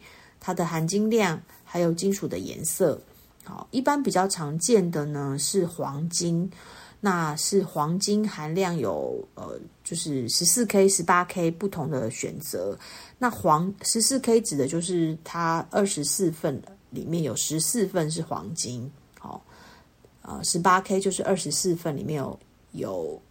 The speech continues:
十八份是黄金，也就是大概百分之八十五左右。另外呢，还有铂金跟银两种选择。那选择银的优点是它价格比较便宜，缺点呢就是它比较软，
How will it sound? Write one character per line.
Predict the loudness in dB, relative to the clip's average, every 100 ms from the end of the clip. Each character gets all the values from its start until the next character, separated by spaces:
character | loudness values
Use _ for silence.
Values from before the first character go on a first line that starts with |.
| -8
十 | -4 -4
八 | 2 2 2
份 | 0 0 0
是 | -2 -2
黄 | -4 -6 -6
金， | -8 -6 -4
也 | -2
就 | -2
是 | -2 0
大 | 0
概 | 0
百 | -2 -6
分 | -6 -8
之 |
八 | -4 -4 -4
十 | -4
五 | -4 -6
左 | -10 -10
右。 | -6 -8 -8 -16 -20 _ _ _ _ _ _ -18 -16 -14 -16 -20 -4
另 | 2 4
外 | 6 6
呢， | 4 4 4 4 0 -4 -6
还 | 0
有 | 2 2 0 0
铂 | 4 4
金 | 4 4 4
跟 | 2 0
银 | -4 -4 -4
两 | -4 -2
种 | -2 0
选 | -2 -4
择。 | -4 -4 -4 -4 -8 -14 -20 -12 0
那 | 2 2
选 | 2 2 4
择 | 4 4
银 | 4 4 6
的 | 4
优 | 6 6 6
点 | 4 2 0
是 | -2
它 | -2 -2
价 | -2
格 | -2 -4
比 | 0
较 | -2
便 | 0 -2 -2
宜， | -4 -8 -10 -8
缺 | 0 4 4
点 | 4 -2 -4
呢 | -8
就 | -6
是 | -4
它 | -4 -4 -6
比 | -6 -6
较 | -2 -2
软， | 0 -4